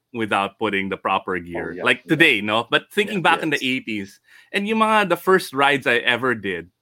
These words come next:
Speaker 1: like, I'm, I'm surprised at the risks <laughs> we took. Pero ngayon, we're
Speaker 2: I,
Speaker 1: older, we're
Speaker 2: I
Speaker 1: more
Speaker 2: think,
Speaker 1: mature. <laughs>
Speaker 2: I think one of the, one of the causes for that is, uh,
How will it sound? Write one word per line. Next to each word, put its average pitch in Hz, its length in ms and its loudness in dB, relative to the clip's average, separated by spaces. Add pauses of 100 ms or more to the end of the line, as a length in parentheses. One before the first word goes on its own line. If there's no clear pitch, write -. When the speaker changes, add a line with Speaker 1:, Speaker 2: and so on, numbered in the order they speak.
(720)
Speaker 1:
like, - 160 -10
I'm, 170 160 0 (140)
I'm 180 360 -2
surprised 165 640 0
at 156 140 0
the 127 100 4
risks 123 640 0
<laughs> - 0 -
we 220 160 0
took. - 400 2
Pero 160 160 2
ngayon, 151 560 2
we're 110 240 4
Speaker 2:
I, - 60 -14
Speaker 1:
older, 139 500 6
we're 117 80 6
Speaker 2:
I 113 80 4
Speaker 1:
more 117 120 6
Speaker 2:
think, 190 280 2
Speaker 1:
mature. 165 320 4 (380)
<laughs> - 340 -20
Speaker 2:
I 165 160 6
think 190 240 2
one 175 240 6
of 170 160 4
the, 127 560 6
one 170 300 2
of 147 160 -2
the 127 760 2
causes 156 540 4
for 123 160 -2
that 117 340 2
is, 131 320 -2
uh, 123 280 -2